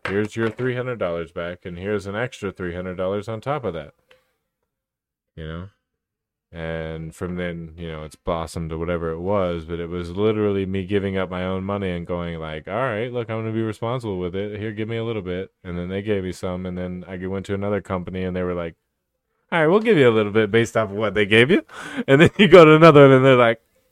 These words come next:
"I will give you a little bit more." <laughs> And then finally, you know, you're going to apply for a car, and they're like,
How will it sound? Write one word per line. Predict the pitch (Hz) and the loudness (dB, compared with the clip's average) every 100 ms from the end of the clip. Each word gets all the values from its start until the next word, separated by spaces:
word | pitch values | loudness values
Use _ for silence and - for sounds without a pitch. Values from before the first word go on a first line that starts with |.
| - - | -6 4
"I | 466 466 | 6 8
will | 370 | 8
give | 233 | 8
you | 180 | 8
a | 160 | 6
little | 156 156 | 4 2
bit | 151 151 | 0 2
more." | 185 311 - | 4 2 0
<laughs> | 320 320 - - - 214 196 196 190 - - _ 175 | -8 -6 -2 0 4 4 4 0 -4 -20 -20 _ -2
And | 135 151 | 2 4
then | 160 | 2
finally, | 135 147 147 147 147 | 4 4 4 4 2
you | 143 | 4
know, | 135 | 4
you're | 135 131 | 4 6
going | 139 135 | 6 8
to | 131 | 6
apply | 123 143 143 127 | 4 4 4 4
for | 123 | 4
a | 117 | 4
car, | 143 156 139 | 6 8 8
and | 120 | 6
they're | 120 117 | 6 6
like, | 107 95 - | 6 4 -2